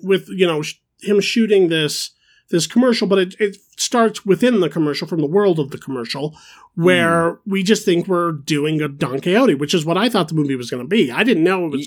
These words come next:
Speaker 1: going
Speaker 2: yeah.
Speaker 1: to be all these levels of meta, you know,
Speaker 2: Yeah, I
Speaker 1: modernist,
Speaker 2: thought, I thought it
Speaker 1: whatever.
Speaker 2: was, uh,
Speaker 1: Just
Speaker 2: you know, Adam Driver was Sancho Panza. And,
Speaker 1: Yeah, yeah.
Speaker 2: you know, I,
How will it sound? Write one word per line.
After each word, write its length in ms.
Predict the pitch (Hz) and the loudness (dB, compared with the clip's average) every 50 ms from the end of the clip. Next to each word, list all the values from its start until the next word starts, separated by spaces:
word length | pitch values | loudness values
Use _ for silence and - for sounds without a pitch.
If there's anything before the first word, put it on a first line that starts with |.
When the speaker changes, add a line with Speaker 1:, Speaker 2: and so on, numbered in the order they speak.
| - 170 | -4 -2
Speaker 1:
going 120 | 160 156 | 0 2
Speaker 2:
yeah. 100 | 147 120 90 | 2 2 2
Speaker 1:
to 40 | |
be 260 | - 214 196 170 156 - - - - _ _ | 0 0 -2 -2 -2 -6 -12 -20 -20 _ _
all 200 | - 208 202 190 | -2 0 0 2
these 240 | 175 180 165 151 160 | 2 0 0 0 0
levels 460 | 170 175 175 170 160 165 160 143 143 | 0 2 2 2 0 -2 -4 -4 -6
of 80 | 143 139 | -4 -2
meta, 580 | 143 151 156 151 147 139 135 135 131 131 127 - _ _ _ _ _ _ | 0 0 0 0 -2 -4 -6 -8 -8 -10 -12 -14 _ _ _ _ _ _
you 120 | - 185 160 | 0 2 2
know, 100 | 156 147 | 2 2
Speaker 2:
Yeah, 60 | 147 151 156 156 214 190 | 2 2 2 2 2 2
I 20 | 135 | 2
Speaker 1:
modernist, 260 | 120 147 170 190 190 | 2 2 0 0 0
Speaker 2:
thought, 280 | 196 180 175 165 151 139 | 2 2 2 2 2 2
I 200 | 147 147 165 165 | 2 2 2 2
thought 180 | 156 151 151 | 2 2 2
it 40 | 156 147 | 0 0
Speaker 1:
whatever. 100 | 143 139 | 0 0
Speaker 2:
was, 560 | 139 143 143 143 139 135 127 117 113 110 - - _ _ - | 0 2 2 2 2 0 0 -2 -6 -8 -14 -18 _ _ -4
uh, 260 | 123 123 120 120 120 | 0 0 0 2 2
Speaker 1:
Just 120 | 123 151 | 0 0
Speaker 2:
you 60 | 127 | 0
know, 140 | 117 113 113 | 0 -2 -2
Adam 360 | - 127 135 143 135 127 123 | 0 0 0 2 2 0 0
Driver 440 | 113 123 127 127 127 120 123 117 113 | 0 0 0 0 0 0 0 -2 -2
was 600 | 110 104 107 113 127 139 143 135 123 117 110 104 - | -2 -4 -4 -2 0 0 0 0 -2 -4 -6 -8 -6
Sancho 380 | - 123 120 110 98 113 101 | -4 -4 -4 -4 -4 -6 -6
Panza. 580 | 92 - 101 98 95 90 90 - 98 92 92 92 | -6 -4 -6 -6 -6 -8 -6 -6 -4 -4 -4 -4
And, 80 | - 190 | 0 0
Speaker 1:
Yeah, 200 | 202 175 151 139 | 0 2 0 0
yeah. 180 | 143 147 147 135 | -2 -2 -2 -2
Speaker 2:
you 60 | 127 | -2
know, 100 | 95 92 | -4 -6
I, 240 | 92 65 78 107 - | -6 -8 -8 -10 -12